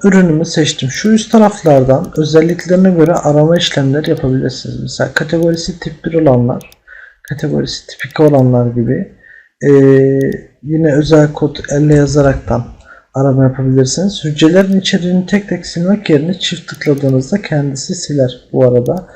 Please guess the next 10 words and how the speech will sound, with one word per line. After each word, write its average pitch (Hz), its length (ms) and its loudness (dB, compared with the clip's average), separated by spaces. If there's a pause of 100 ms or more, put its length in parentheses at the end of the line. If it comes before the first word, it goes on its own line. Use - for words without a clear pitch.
(420)
Durumu 156 300 0
aktif 143 500 -6
olanlar, 135 560 2
durumu 139 460 -2
arşiv 135 340 -2
olanlar 131 480 0 (140)
gibi 135 160 -2
arşiv 135 440 -2
yokmuş - 420 -4
bakın. 180 300 -4